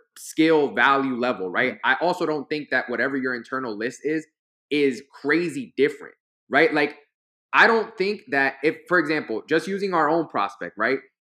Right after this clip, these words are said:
Speaker 1: If Anthony Volpe is ranked seventh overall in M L B, right? If a G M has him ranked twentieth, right? That's understandable. I don't think a G M is gonna have him ranked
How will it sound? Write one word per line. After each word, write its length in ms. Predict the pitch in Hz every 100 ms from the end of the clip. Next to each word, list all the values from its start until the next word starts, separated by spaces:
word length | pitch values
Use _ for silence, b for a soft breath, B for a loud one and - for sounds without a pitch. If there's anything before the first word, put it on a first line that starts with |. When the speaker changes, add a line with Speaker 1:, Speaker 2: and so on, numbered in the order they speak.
| _ -
Speaker 1:
If 180 | 170 170
Anthony 320 | 202 233 233
Volpe 260 | 180 190 -
is 140 | 160
ranked 240 | 127 139 -
seventh 480 | - 127 147 185 - _ _ _ _ _
overall 760 | 160 170 151 131 123 98 82 _ _
in 140 | 135 135
M 160 | 143
L 120 | 127
B, 300 | 107 117 87 _
right? 260 | 107 127 - _ _ _ _ _ _ -
If 200 | 180 185
a 100 | 170
G 280 | 151 226 240
M 160 | 226
has 300 | 196 185 185
him 220 | 185 156 135
ranked 260 | 143 135 -
twentieth, 420 | - 139 151 117 - _ _ _ _ _ _
right? 300 | - 131 165 - _ _ -
That's 260 | 180 -
understandable. 640 | 208 151 - 123 101 - _ _ _ _ _ _ -
I 120 | 196
don't 180 | 220 208
think 160 | 208
a 60 | 165
G 180 | 139 185
M 140 | 170
is 60 | 143
gonna 320 | 156 135 131
have 200 | 156 151
him 140 | 131
ranked 220 | 139 131